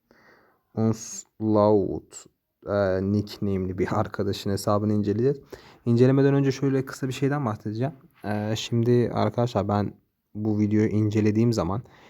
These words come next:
biraz, e, geç atabilirim. Hani o sırada siz, e, hesapta değişiklik falan yapmış olabilirsiniz. Onu bilmiyorum. E, ancak şimdi... e, benim bazen her zaman, e, boş zamanım olmuyor. O yüzden bunu boş zamanlarımda çekiyorum.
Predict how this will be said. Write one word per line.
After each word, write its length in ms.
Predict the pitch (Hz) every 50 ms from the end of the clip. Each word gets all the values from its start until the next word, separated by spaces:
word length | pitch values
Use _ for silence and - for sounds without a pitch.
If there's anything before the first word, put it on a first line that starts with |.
| - _ _ _
biraz, 340 | 107 107 107 104 104 101 -
e, 220 | - 104 104 101 101
geç 240 | 98 110 104 -
atabilirim. 540 | 110 104 - 113 110 104 107 107 107 104 107
Hani 160 | 110 98 98
o 120 | 92 95 104
sırada 300 | - - - 104 101 104
siz, 400 | 98 - - - 107 104 - -
e, 400 | 101 101 101 95 98 101 101 101 -
hesapta 440 | 107 110 - - 101 - 104 101
değişiklik 500 | 104 101 101 98 - - - - 107 101
falan 200 | - - 104 101
yapmış 420 | 104 101 98 101 - - 107 - -
olabilirsiniz. 560 | 104 107 107 104 110 110 107 - 101 101 98
Onu 180 | 98 98 101 98
bilmiyorum. 460 | 107 107 104 98 98 101 123 143 - - - - - - - _ _ - - - - - -
E, 80 | 101 -
ancak 460 | 95 123 135 123 107 107 113 - - - _ _ _ _ _ _ - - - - _ _ _ _ _ _ _ _ _ - -
şimdi... 420 | - - - - 110 110 107 110
e, 560 | 110 110 107 104 - 104 101 98 95 98 98 95 95 98 95 - - - _ _ _ _ _ _ _ _ _ -
benim 240 | 117 117 113 117 113
bazen 440 | 113 113 113 113 117 117 117 113 110 -
her 180 | 113 110 107
zaman, 380 | 107 107 110 110 107 107 107 107 - _ _ -
e, 80 | 104 101 98 98 95 95 95 95 95 95 92 92 - - _ _ _ 110 - _ -
boş 180 | 113 110 101
zamanım 500 | - - - 110 107 110 110 110 110 110
olmuyor. 300 | 123 131 135 120 110 107
O 100 | 98 104
yüzden 360 | 104 104 104 107 113 113 110 113
bunu 200 | 113 113 110 113
boş 180 | 117 117 117
zamanlarımda 640 | - - 123 120 120 117 117 117 117 117 120 113 101
çekiyorum. 640 | - - - 110 - - - 131 113 117 131 -